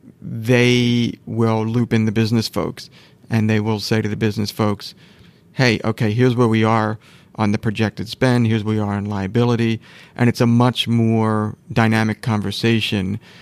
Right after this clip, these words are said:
than just sort of getting lost in the weeds of, "We could do this, we could do that, we could do this, we could do that.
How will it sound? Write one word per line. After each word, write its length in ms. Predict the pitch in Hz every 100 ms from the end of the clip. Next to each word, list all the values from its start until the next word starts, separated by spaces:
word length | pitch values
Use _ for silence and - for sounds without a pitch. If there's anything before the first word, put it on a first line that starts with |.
| - -
than 340 | 107 107 104
just 440 | 101 110 104 - -
sort 180 | 113
of 100 | 101
getting 260 | 101 101 104
lost 300 | 107 110 -
in 280 | 110 104 101 - - -
the 120 | 117
weeds 460 | 107 113 113 110 101
of, 260 | 104 98 - _ _ _ _ _ - _ -
"We 120 | 139
could 140 | 143 117
do 120 | 117
this, 240 | 127 123
we 100 | 104
could 120 | 104
do 100 | 101
that, 200 | 110 110
we 80 | 90
could 120 | - -
do 80 |
this, 200 | 98 113
we 80 | 110
could 120 | 101
do 100 | 90
that. 280 | 95 117 110